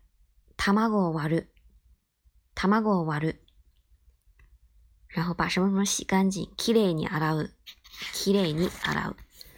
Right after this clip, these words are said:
然后就是各种吃的，鸡尾酒、カクテル、生菜沙拉、レタスサラダ、炸鸡、唐揚げ、炸薯条、フライドポテト。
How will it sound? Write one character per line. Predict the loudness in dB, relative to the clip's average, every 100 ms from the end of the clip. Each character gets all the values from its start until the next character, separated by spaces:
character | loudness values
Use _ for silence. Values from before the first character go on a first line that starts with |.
| -20 -20 -20 _ _ _ -6
然 | -2 -2
后 |
就 | -2 -4
是 | -2
各 | -2
种 | -2 -2
吃 | -2 0 0
的， | 0 -4 -10 -20 -20 _ -20 _ _ _ _ -8
鸡 | -2 2
尾 | 2
酒、 | 0 -2 -4
カ | -4 -4
ク | -2
テ | -2 -2
ル、 | -4 -12 -20 _ _ -20 -20 -20 _ _ _ _ -10
生 | 0 0
菜 | 0 -2
沙 | 0 0
拉、 | 0 -4 -8 _ -4
レ | -4
タ | -2 -4
ス | -2
サ | -2
ラ | 0
ダ、 | -4 -8 -12 -20 _ _ _ _ _ _ _ _ _ _
炸 | -2 -2
鸡、 | -2 -2 -4 -6
唐 | -4
揚 | -2 0
げ、 | 0 -2 -2 _ _ _ _ _ _ _ _ _ _ _ _ -4
炸 | 0 0
薯 | -2
条、 | -4 -4 -6 -8 _ -20 -6
フ | 0
ラ | 2 2
イ | 0
ド | -2
ポ | -2
テ | -2
ト。 | -4 -8